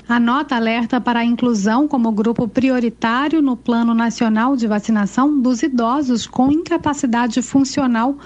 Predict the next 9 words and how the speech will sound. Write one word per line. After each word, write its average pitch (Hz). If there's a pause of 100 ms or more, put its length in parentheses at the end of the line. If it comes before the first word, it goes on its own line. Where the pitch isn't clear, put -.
(140)
provocada 254
por 226
doença, 254
acidente, 247 (200)
problema 247
degenerativo 262
ou 285
outra 254
situação 240